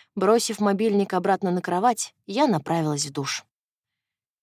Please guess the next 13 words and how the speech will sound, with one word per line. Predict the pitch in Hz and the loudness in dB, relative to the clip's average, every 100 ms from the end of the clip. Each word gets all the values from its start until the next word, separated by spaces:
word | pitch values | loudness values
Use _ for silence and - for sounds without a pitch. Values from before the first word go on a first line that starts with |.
| - | -4
Июнь | 175 196 359 | 0 4 4
пролетел | 330 262 240 254 269 | 4 2 0 0 0
в | |
лихорадке | 226 220 208 233 - 214 | 2 0 0 -2 -2 -8
столярных | - 196 202 202 190 | -4 -2 0 0 -2
работ | 185 175 247 247 | -4 -2 -2 -4
и | 180 | -8
телефонных | 175 175 - 220 202 180 | -6 -6 -2 0 0 0
звонков | 165 180 180 202 - | -2 -2 -2 -4 -4
поставщикам | 175 - 160 - - 214 185 | -8 -6 -6 -6 0 0 0
красок | 160 165 165 147 | 0 0 0 -6
и | 156 | -2
мебели. | 160 156 139 131 | 0 -2 -4 -8